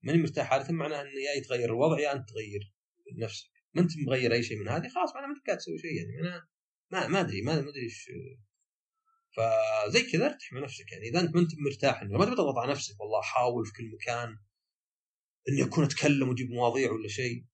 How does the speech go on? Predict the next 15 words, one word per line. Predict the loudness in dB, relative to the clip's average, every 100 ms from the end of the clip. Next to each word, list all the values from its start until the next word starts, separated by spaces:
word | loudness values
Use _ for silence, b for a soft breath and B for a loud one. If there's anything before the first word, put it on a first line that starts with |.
| _ _ _ _ _ _ _ _ _ _ _ _ -6
آه، | -4 -4 -4 -4 -4
شو | -6
اسمه؟ | -8 -10 -12 _ _ _ _ _ _ _ _ _ _ _ _ _ _ _ _ _ _ -18
آه، | -16 -14 -14 -14 -14 -14 -16 -10
ف-، | -6 -6 -8 -10 -14 -14 -18 -20 _ _ _ _
"ولو | 4 4
توفر | 4 2 2
ماستر | 2 2 0
بلود | -4 -4
بورن | -2 -2 -4
تحت | -8
شراف | -4 -2 -2 -2
فريق | -4 -4 -6
بلو | -8
بوينت | -6 -8 -8 -12